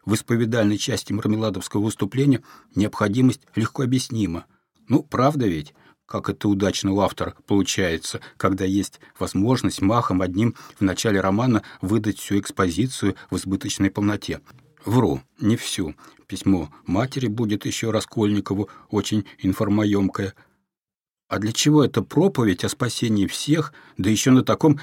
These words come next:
эмоциональном подъеме? Не ради же того она только, чтобы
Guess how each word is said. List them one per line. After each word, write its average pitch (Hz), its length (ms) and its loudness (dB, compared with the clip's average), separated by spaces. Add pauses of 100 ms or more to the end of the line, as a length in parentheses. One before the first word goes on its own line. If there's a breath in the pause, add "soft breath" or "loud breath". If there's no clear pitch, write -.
эмоциональном 123 640 6
подъеме? 120 580 2 (400 loud breath)
Не 90 180 2
ради 156 300 2
же 113 120 2
того 98 400 0 (140)
она 90 280 -2
только, 113 360 -4
чтобы - 600 -4